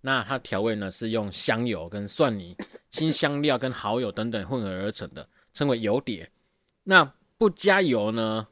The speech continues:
就称为干碟。所以我们之前看，之前在吃的那干碟，干碟粉就是这样而，而来的。那据说呢，把菜放到这个，这个汤里面去涮了再吃哦，这个有降火气的作用哦。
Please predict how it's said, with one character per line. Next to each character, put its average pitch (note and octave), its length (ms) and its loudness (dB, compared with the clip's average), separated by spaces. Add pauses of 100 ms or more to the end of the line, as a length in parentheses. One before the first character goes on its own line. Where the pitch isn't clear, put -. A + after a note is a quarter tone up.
(240)
就 - 120 -4
称 C3 180 -6
为 A2+ 100 0
干 A#2 240 0
碟。 G#2+ 300 -10 (680)
所 E3 120 2
以 D3 140 2 (240)
我 A#2+ 80 -8
们 C3+ 180 0
之 E3 140 6
前 C3+ 280 4
看， D3 200 -8
之 F3 140 2
前 C3+ 220 2
在 D3+ 160 0
吃 C#3+ 240 -4
的 B2 80 -2
那 B2 120 -4
干 B2 180 -4
碟， A2 280 -8 (280)
干 C#3 160 0
碟 B2 140 2
粉 F2+ 160 -10
就 A#2+ 120 -8
是 C3 120 -4
这 C#3 200 0
样 A#2 200 -2 (320)
而， B2+ 220 -4
而 C3+ 160 4
来 A2 220 2
的。 D2 260 -14 (440)
那 G3 180 2
据 G#3 220 0
说 E3+ 200 4
呢， C#3 280 -2
把 G2+ 200 -2
菜 C3+ 260 -2
放 B2 200 -6
到 A#2 160 -2
这 G#2+ 160 -8
个， F2 420 -8 (320)
这 B2 80 -6
个 A2+ 40 -2
汤 B2+ 180 -4
里 G#2 80 -4
面 A2+ 120 -4
去 B2 140 -12
涮 D3 240 0
了 A2 60 -4
再 C3 160 -2
吃 A2+ 300 -6
哦， G2+ 140 -4 (340)
这 B2+ 120 -6
个 A2+ 100 -4
有 F2+ 80 -8
降 D3 240 4
火 G2 100 -8
气 A#2+ 220 -8
的 G2+ 120 -8
作 G2+ 220 -6
用 G2+ 240 -6
哦。 - 140 -18